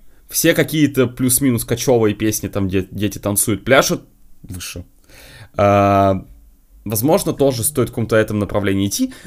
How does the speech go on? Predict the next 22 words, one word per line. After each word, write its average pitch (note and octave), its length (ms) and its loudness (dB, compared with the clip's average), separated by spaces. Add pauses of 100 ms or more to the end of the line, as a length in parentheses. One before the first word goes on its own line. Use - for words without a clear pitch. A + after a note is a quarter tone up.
но C#3+ 100 2
прям E3 240 2
было C#3 180 2
видно, F3+ 360 0
что, B2 640 0
ну, C#3 260 -2 (260)
если D#3 320 2
бы, C#3 100 -2
мне C3 140 2
кажется, C3 200 0
эта A2 140 -2
песня, G#2 340 -4
опять F#2 280 -4
же, G2 80 0
эта F#2 120 -4
французская - 380 -10
песня G2 240 -8
была F#2 80 -4
в F#2 60 -10
какой-нибудь G#2 240 -2
другой D#3 200 2
год, E3+ 320 0